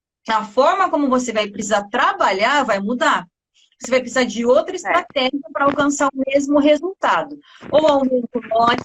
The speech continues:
Speaker 1: pega menos, ou faz mais trades com o mesmo lote antigo. As coisas mudam, as coisas não são retas, né? Elas são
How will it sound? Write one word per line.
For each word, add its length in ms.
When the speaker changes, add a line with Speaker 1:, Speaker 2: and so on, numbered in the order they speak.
Speaker 1:
pega 600
menos, 300
ou 220
faz 260
mais 360
trades 580
com 120
o 40
mesmo 340
lote 520
antigo. 720
As 160
coisas 460
mudam, 560
as 100
coisas 240
não 80
são 280
retas, 760
né? 140
Elas 260
são 160